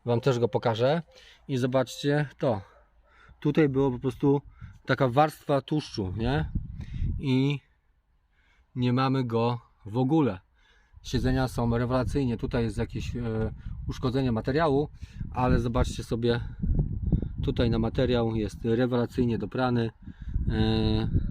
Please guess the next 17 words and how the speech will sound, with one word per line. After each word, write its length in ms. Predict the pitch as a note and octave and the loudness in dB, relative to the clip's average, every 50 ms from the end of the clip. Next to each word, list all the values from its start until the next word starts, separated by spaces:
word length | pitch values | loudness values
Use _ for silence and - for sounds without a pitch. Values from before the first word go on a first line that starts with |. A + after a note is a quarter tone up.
| - - - - - - | 2 4 4 4 4 2
tutaj 240 | - - - A2+ A2 | -2 -2 0 0 2
z 80 | - | 2
bliska 400 | - - C3 B2 - - - A#2 | 2 2 2 0 0 -2 -2 0
zobaczcie, 540 | G#2+ A2+ G2+ A2 A2 - - - G#2+ G#2+ G#2 - - - - - - - - | 0 0 0 -2 -2 -4 -2 -2 -2 -2 -2 -2 -6 -10 -10 -10 -10 -8 -8
wszystko 360 | - - - A2+ - - A#2+ | -8 -8 -8 -8 -4 -2 0
jest, 280 | G#2+ G#2+ G#2+ - - - - - - - - - - | 2 2 0 -2 -6 -12 -18 -20 -20 -20 -20 -16 -10
em, 720 | B2+ A#2 A2 A2 G#2+ G#2+ G#2+ A2 A2 A2 A2 A2+ A2+ A2+ - - - | -6 -2 -2 0 0 0 0 0 0 0 0 0 0 -2 -6 -8 -4
elegancko. 580 | B2+ B2+ C3+ C#3 D3+ D3 C#3+ - - - F#2 - - - - - - - - - - - - - - - - - - - - - - - - - - - - - - - - - - - - - - - - - - - - | -2 0 2 2 2 2 0 -2 -6 -12 -12 -12 -14 -18 -12 -6 -4 -4 -2 -2 -2 -4 -4 -6 -10 -10 -10 -8 -8 -6 -4 -4 -4 -4 -4 -4 -2 0 2 4 4 4 4 4 2 2 2 2 0 2 2 2 2 0 -2
Także 400 | - C3 A#2+ A2+ A#2+ C3+ B2+ F2+ E2+ - - - - - - - - - - - - - - - - - - - - | 0 0 0 2 2 2 2 2 0 -2 -4 -8 -8 -12 -16 -14 -10 -8 -8 -6 -6 -6 -6 -8 -8 -8 -8 -6 -4
tak 160 | - B2 - | -2 -2 -2
to, 100 | - C3+ | -2 0
drodzy 220 | A#2+ C3 A#2+ A#2+ | 0 0 0 2
mili, 220 | B2 B2+ C3 B2 A#2 | 2 2 2 2 0
wygląda. 600 | A2 A#2 A2+ B2+ B2 B2 A#2+ B2+ C3+ C#3+ D#3+ E3 - - - - - - - - - - - - - - - - - - - - - - | -2 0 2 2 2 2 4 2 2 2 2 -2 -4 -10 -20 -20 -20 -20 -20 -20 -20 -20 -20 -18 -18 -16 -16 -18 -16 -10 -8 -6 -4 -2
Ja 180 | - C#3 D3 C#3 | 0 2 2 2
idę 160 | C3+ B2+ B2+ | 2 2 0
prać, 360 | - - C3+ B2+ A#2+ - - | 2 2 2 2 0 -2 -8